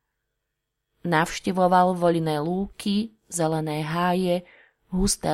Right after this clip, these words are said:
lesy, mokradie, rybníky, skalné bralá, opustené hrady i zabudnuté kláštory.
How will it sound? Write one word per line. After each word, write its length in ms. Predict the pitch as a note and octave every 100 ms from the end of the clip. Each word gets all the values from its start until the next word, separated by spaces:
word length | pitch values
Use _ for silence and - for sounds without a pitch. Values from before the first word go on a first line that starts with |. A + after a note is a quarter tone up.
| D3+
lesy, 560 | F3 G#3+ - G3+ G#3 G3+
mokradie, 720 | E3+ F3+ - G3 F3 E3+ F3
rybníky, 720 | F3 F3 F3+ F#3 F3+ F#3+ F#3 - - _ _ -
skalné 560 | - - A#3 C#4 F#3+
bralá, 540 | E3 E3+ F3 G3 G3+ -
opustené 720 | E3+ - G3 - F3+ D#3 D3
hrady 540 | C#3+ D3+ D#3+ F#3+ G#3 - _ _ _ -
i 60 |
zabudnuté 720 | E3 E3 E3+ E3+ E3 E3 - D3+
kláštory. 800 | - D#3 D#3 - - D#3 D#3